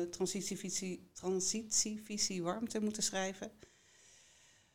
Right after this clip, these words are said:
Dat, eh, voor heel veel bewoners dat nog een soort ver van mijn bedshow is of hoog over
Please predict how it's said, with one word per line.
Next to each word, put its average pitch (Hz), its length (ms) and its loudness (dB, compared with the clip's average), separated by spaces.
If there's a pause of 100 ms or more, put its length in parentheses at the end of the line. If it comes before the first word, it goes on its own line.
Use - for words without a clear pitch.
(760)
Dat, 214 360 6
eh, 208 400 10
voor 208 160 8
heel 262 180 12
veel 269 100 6
bewoners 233 460 12
dat 233 140 4
nog 226 200 4
een 214 100 4
soort 214 240 0
ver 220 220 6
van 208 120 2
mijn 196 120 4
bedshow 233 480 8
is 226 240 6
of 202 180 2
hoog 202 460 8
over 180 560 10